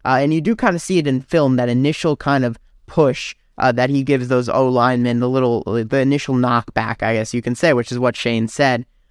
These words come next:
um, is definitely positive and it's there. And I think that could be something that's important in looking how can a player develop as a pass rusher or even as a run stuffer as well.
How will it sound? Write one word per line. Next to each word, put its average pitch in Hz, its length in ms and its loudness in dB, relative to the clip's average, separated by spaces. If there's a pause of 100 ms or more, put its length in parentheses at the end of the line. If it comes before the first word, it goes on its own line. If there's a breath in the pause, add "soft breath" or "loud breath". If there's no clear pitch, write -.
(160)
um, 127 320 0
is 151 180 -2
definitely 175 380 0
positive 151 500 0
and 113 80 -2
it's 113 160 -6
there. 127 240 0
And 117 80 -2
I 120 80 -2
think 156 200 -4
that 165 240 0
could 180 180 -2
be 180 140 0
something 156 560 -2 (420)
that's 139 260 2
important 139 680 0 (100)
in 123 340 0
looking 131 420 -2
how 135 420 2
can 143 220 -2
a 135 40 0
player 135 320 0
develop 120 460 0
as 113 100 0
a 113 60 -4
pass - 460 -2
rusher 117 440 -2 (280)
or 135 160 0
even 180 260 0
as 156 140 2
a 135 80 0
run 131 240 2
stuffer 117 380 -2
as 110 160 -4
well. 117 320 0